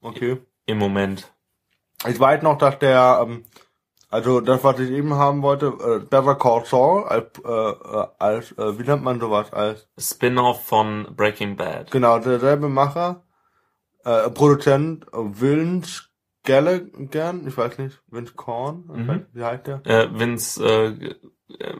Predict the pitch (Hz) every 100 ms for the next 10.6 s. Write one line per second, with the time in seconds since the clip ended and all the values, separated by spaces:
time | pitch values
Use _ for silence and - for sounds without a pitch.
0 | - 113 117 113 - 135 147 170 175 170
1 | 147 135 - - - 117 113 110 120 117
2 | 107 104 104 104 - 110 131 139 139 101
3 | - 101 95 95 92 82 90 95 95 -
4 | - 92 98 - 104 98 - - 107 101
5 | - 101 - 98 - 101 123 131 143 -
6 | 147 147 143 151 151 139 135 135 - -
7 | - - 139 139 156 175 190 160 156 160
8 | 165 165 180 180 180 143 139 135 135 131
9 | 156 - - 131 135 - 127 113 127 131
10 | 127 131 131 131 127